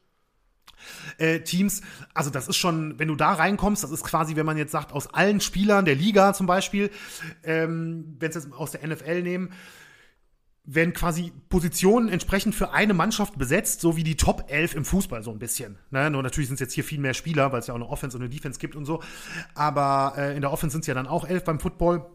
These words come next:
Und da ins All-American First Team zu kommen, es gibt ja dann auch oft ein Sec-, Second Team, Third Team, wo dann quasi die, äh, eben die zweitbeste elf, die drittbeste elf, um jetzt den Fu-, das Fußballbeispiel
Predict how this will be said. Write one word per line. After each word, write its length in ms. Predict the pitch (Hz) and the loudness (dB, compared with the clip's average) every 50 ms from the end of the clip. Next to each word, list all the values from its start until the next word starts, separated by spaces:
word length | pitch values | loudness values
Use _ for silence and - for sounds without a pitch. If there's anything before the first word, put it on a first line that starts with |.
| - _ _ _ _ _ _ _ _ _ _ _ - - | -20 _ _ _ _ _ _ _ _ _ _ _ -12 -6
Und 160 | - 139 139 | -6 -2 -2
da 100 | 147 143 | 0 0
ins 180 | 175 165 - - | 0 -2 -2 0
All-American 560 | - 170 196 185 175 180 185 175 - 165 147 | 2 4 4 4 2 0 0 0 0 -2 -2
First 460 | - - - - 196 247 240 - - | -2 -2 0 2 2 2 2 0 -4
Team 160 | - 151 143 | -4 -4 -4
zu 100 | 131 - | -4 -4
kommen, 200 | 139 - 165 160 | -2 -2 0 0
es 80 | 143 - | 0 -2
gibt 120 | - 151 | -2 -2
ja 60 | - 127 | -2 -2
dann 100 | 120 120 | -2 -2
auch 120 | 120 117 | -4 -6
oft 280 | 131 139 120 113 - - | -8 -10 -10 -12 -12 -10
ein 80 | 135 | -6
Sec-, 280 | - - 170 170 170 - | -2 -2 -2 -2 -2 -4
Second 280 | - 170 - 170 147 | -6 -4 -4 -4 -4
Team, 180 | - 165 151 139 | -4 -4 -6 -4
Third 280 | 120 - 160 170 175 170 | -2 2 2 2 2 2
Team, 220 | - 170 165 160 | 0 -2 -2 0
wo 60 | 143 | 0
dann 120 | 139 135 131 | 0 -2 -2
quasi 380 | - - 147 139 131 139 135 | -2 -2 -2 -2 -2 -6 -8
die, 460 | 120 113 107 110 127 123 127 131 135 139 | -10 -12 -14 -12 -10 -10 -8 -8 -8 -10
äh, 340 | 123 110 117 117 110 113 - | -10 -12 -16 -20 -20 -14 -8
eben 180 | - 165 135 127 | -6 -6 -6 -6
die 120 | 127 127 | -8 -8
zweitbeste 920 | - - - 135 180 185 - - 180 175 - - 170 165 165 165 160 165 165 - _ _ _ - | -8 -4 0 0 0 0 0 0 0 0 0 0 0 0 0 0 -2 -6 -10 -20 _ _ _ -4
elf, 320 | 160 160 170 175 165 - | -2 0 0 0 0 -2
die 100 | - 147 | -6 -8
drittbeste 440 | 117 135 175 180 - 165 - - 135 | -6 -4 -2 -2 -2 -4 -4 -4 -4
elf, 180 | 160 165 160 | -4 -4 -4
um 80 | 120 135 | -4 -4
jetzt 280 | 139 139 139 - - - | -4 -4 -6 -8 -12 -10
den 140 | 131 123 | -10 -10
Fu-, 120 | - - - | -12 -14 -14
das 140 | - 143 - | -14 -14 -14
Fußballbeispiel 560 | - 143 - 151 131 135 135 - - 143 123 | -14 -12 -10 -10 -8 -8 -10 -12 -12 -16 -18